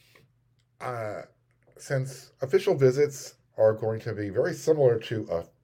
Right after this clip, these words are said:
unofficial visits, because there's so many ways to pay for them now with N I L collectives out there. Uh, remember when securing the last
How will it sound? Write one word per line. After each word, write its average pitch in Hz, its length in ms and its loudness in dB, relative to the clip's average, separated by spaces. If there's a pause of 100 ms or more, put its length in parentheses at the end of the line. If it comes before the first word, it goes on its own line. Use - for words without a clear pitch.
(100)
unofficial 151 640 0
visits, 82 520 -10 (480)
because 87 260 -14
there's 87 160 -12
so - 120 -14
many 95 140 -12
ways 85 320 -10
to - 100 -20
pay - 320 -12
for 90 280 -10
them 80 120 -16
now 80 200 -10
with 80 240 -12
N 90 100 -12
I 85 180 -6
L 78 120 -6
collectives 76 500 -12
out 67 200 -10
there. - 280 -8 (2000)
Uh, 113 280 -4
remember 247 400 2
when 208 280 4
securing 147 800 0
the 113 140 4
last 95 720 0